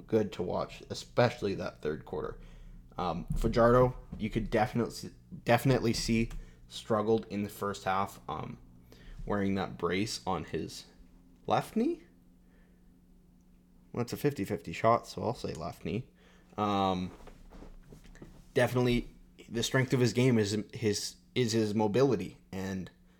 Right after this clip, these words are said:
that was not there this game. You could see him struggle when he was forced out of the pocket, which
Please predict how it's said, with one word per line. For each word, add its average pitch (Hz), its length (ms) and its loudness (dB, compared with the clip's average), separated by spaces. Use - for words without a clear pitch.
that 110 160 2
was 95 200 -2
not 101 380 2
there 117 200 6
this 117 180 2
game. 120 380 4
You 101 100 -4
could 104 160 -2
see 110 240 -2
him 113 480 0
struggle 110 840 2
when 107 160 0
he 107 100 0
was 104 140 0
forced 110 400 0
out 104 160 2
of 107 60 -2
the 110 60 0
pocket, 107 400 2
which 95 300 -4